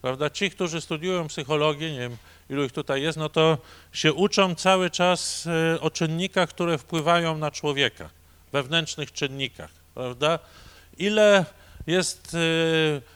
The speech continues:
emocjonalnych, niezauważalnych bodźców, ile jest, e, m, naszych decyzji, które podejmujemy w sposób całkowicie, e, całkowicie nieracjonalny.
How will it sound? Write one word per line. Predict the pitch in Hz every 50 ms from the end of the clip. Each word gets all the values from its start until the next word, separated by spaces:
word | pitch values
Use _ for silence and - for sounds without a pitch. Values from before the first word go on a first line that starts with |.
| - - -
emocjonalnych, | 151 160 175 175 170 - - 170 165 165 170 170 170 165 156 151 151 143 120
niezauważalnych | 151 156 151 156 160 156 160 160 151 165 165 165 165 165 165 147 151
bodźców, | 143 156 170 160 156 - - - - - 127 110 - -
ile | 143 165 170 170 170 165
jest, | 165 165 165 160 - - - - - -
e, | 165 160 156 156 156 156 147 - - - - - - _ -
m, | 139 139 143 147 147 147 147 143
naszych | 151 170 165 - - 165 151
decyzji, | 139 165 156 - - 214 220 190 175 185 170
które | - - 185 170 170 165
podejmujemy | - - 170 156 170 170 165 160 160 160 160 165 180 190 196 196 202 202 170 - - - - - _
w | -
sposób | - - 180 190 180 - 196 180 -
całkowicie, | - - 185 175 165 - 180 170 156 175 190 - - - 190 180 180 180 185 170 - - - - - - - - - _
e, | 160 156 160 160 165 156
całkowicie | - - 175 170 165 - - 170 160 160 180 175 - - - 170 165 170 170 165 156 - - - - 147 147 151
nieracjonalny. | 156 170 180 175 175 165 - - 175 165 165 175 170 156 131 110 104 90 85 80